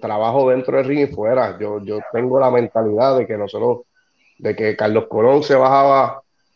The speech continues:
en, en, eh, del ring y era una figura pública, ¿me entiendes?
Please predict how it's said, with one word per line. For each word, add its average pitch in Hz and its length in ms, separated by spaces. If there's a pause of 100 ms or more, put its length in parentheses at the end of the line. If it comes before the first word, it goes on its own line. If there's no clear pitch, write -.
en, 113 540
en, 104 680 (1300)
eh, 110 440
del 113 200
ring 151 400
y 117 80
era 123 120
una 139 160
figura 139 380
pública, 131 580 (360)
¿me 104 80
entiendes? 123 460